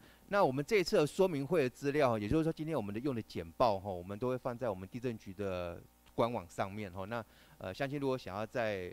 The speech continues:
呃，浏览哦，那可以，可以上我们地政局官网来看。那今天说明会的影片呢，哈，我们会后也会把它放在我们的网络上面，YouTube 哦，可以去点阅。那有关我们这一次公展的这些图跟册的部分哦，其实，呃，在，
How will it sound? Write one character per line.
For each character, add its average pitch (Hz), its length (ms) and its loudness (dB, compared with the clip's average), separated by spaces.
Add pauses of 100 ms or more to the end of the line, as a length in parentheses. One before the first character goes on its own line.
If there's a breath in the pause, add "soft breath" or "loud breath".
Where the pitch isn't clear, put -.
(160)
呃， 92 140 -10
浏 101 240 -4
览 95 220 -4
哦， 92 200 -10
那 110 140 -8
可 104 140 -8
以， 98 100 -6 (100)
可 117 80 -8
以 110 80 -8
上 113 220 -8
我 92 60 -10
们 90 100 -12
地 113 80 -14
政 110 100 -6
局 98 120 -10
官 101 200 -4
网 92 140 -8
来 85 140 -12
看。 107 200 -6 (380 soft breath)
那 202 100 -2
今 214 140 -4
天 220 80 2
说 233 180 2
明 180 140 -2
会 - 80 4
的 170 80 0
影 110 180 -4
片 147 300 -2
呢， 117 180 -2
哈， 110 80 -6
我 104 80 -4
们 101 140 -6
会 147 140 -4
后 147 120 -2
也 101 80 -4
会 113 80 -2
把 98 160 -6
它 104 160 -10
放 123 140 -8
在 120 100 -4
我 101 60 -2
们 92 160 -12
的 92 380 -8
网 90 160 -12
络 120 120 -8
上 117 160 -8
面， 113 160 -8
YouTube 127 360 -8 (220)
哦， 92 260 -8
可 - 40 -8
以 107 80 -8
去 104 120 -14
点 90 200 -12
阅。 101 220 -6 (540 soft breath)
那 214 100 -2
有 143 160 4
关 190 240 6
我 143 80 2
们 120 100 -2
这 180 120 -2
一 151 80 -2
次 120 260 -8
公 202 240 2
展 127 160 -4
的 104 80 -8
这 143 100 -12
些 151 120 -6
图 98 480 -12
跟 139 180 -4
册 170 260 -2
的 113 80 -2
部 127 160 -6
分 120 160 -2
哦， 101 120 -4
其 - 120 -10
实， 135 140 -6 (320 loud breath)
呃， 98 240 -4
在， 156 160 0